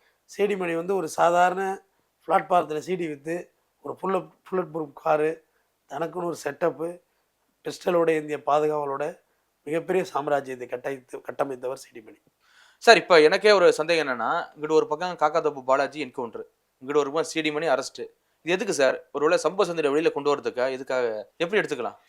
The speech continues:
Speaker 1: இல்ல, அப்படி இல்ல. காக்கா தோப்பு பாலாஜி, சம்பவ சந்திர வந்தா காக்கா தோப்பு பாலாஜி போட்டுருவாருன்னு அவர் நினைச்சிட்டு இருக்காரு. இது பெரிய ரவுடிசத்துல பெரிய கூத்து என்னன்னா,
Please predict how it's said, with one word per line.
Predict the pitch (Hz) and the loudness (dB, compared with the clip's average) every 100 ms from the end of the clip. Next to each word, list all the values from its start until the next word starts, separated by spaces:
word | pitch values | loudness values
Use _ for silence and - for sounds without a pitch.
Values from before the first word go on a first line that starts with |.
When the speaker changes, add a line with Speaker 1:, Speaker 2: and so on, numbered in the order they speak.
| _ - | _ -4
Speaker 1:
இல்ல, | 247 | -2
அப்படி | - - | -2 -6
இல்ல. | 147 113 | -12 -12
காக்கா | - - 147 | -10 -6 -2
தோப்பு | 170 196 185 | 0 0 0
பாலாஜி, | 185 196 196 165 | 2 2 2 -4
சம்பவ | 147 165 208 | -8 0 0
சந்திர | 196 202 202 | 2 0 0
வந்தா | 196 | 2
காக்கா | 220 208 | 4 4
தோப்பு | 208 202 202 | 4 2 2
பாலாஜி | 190 196 190 | 4 4 2
போட்டுருவாருன்னு | 165 185 180 180 208 | -2 -2 2 2 4
அவர் | 196 190 190 | 2 0 -4
நினைச்சிட்டு | 180 | -4
இருக்காரு. | 175 160 165 | -8 -8 -14
இது | 143 127 | -14 -10
பெரிய | 139 208 | -2 2
ரவுடிசத்துல | 202 185 208 180 165 | 4 2 -2 -4 -6
பெரிய | 156 156 | -6 -6
கூத்து | 165 156 | -6 -6
என்னன்னா, | 139 123 120 120 | -8 -6 -6 -6